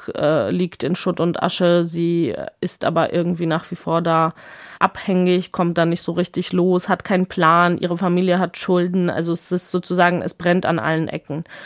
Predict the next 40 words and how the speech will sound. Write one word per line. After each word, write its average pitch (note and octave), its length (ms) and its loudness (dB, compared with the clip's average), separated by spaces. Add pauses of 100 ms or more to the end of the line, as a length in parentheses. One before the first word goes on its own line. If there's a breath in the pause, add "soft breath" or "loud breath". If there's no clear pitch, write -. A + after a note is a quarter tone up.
(240 loud breath)
Und F3+ 120 0
natürlich F3+ 480 2
flieht G3+ 380 0
sie, F#3+ 340 -2
fängt F#3 280 0
sie F#3 120 4
an, F3 160 4
immer F3 240 4
mehr F3 300 4
in F3+ 120 2
so F3 100 0
einer E3+ 140 2
Form E3 360 0
der D3 140 0
Vergangenheit E3 640 -2
zu - 120 -6
fliehen. - 340 -6
Ich E3 100 -2
hab E3+ 120 0
halt E3+ 180 0
mir F3 340 4
in F#3 120 0
der E3+ 100 4
Vorstellung, F#3 600 0
als - 180 -4
ich F#3 120 -6
über E3+ 120 0
diese E3 180 -4
Figur F3+ 280 2
nachgedacht F3 540 -2
habe D#3+ 220 0
und E3 120 0
es - 180 -8
wusste, - 300 -6
das E3 200 -4
muss F3+ 240 -2
über F3+ 280 2
diese E3 220 -2
Nura F#3 320 4
laufen, F3+ 420 2